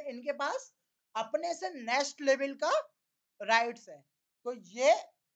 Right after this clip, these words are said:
अब सपोज इसमें, इस क्लास के अंदर, सपोज क्लास A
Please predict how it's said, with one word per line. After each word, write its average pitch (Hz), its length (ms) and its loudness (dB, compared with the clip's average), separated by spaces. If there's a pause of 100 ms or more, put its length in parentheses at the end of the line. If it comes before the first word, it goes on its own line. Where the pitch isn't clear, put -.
(640)
अब 226 160 0
सपोज 254 640 -4 (260)
इसमें, 240 480 -6 (320)
इस 214 400 -16
क्लास 233 340 0
के 247 100 -10
अंदर, 233 220 -8
सपोज 233 380 -10
क्लास 220 480 -2 (420)
A 220 140 -6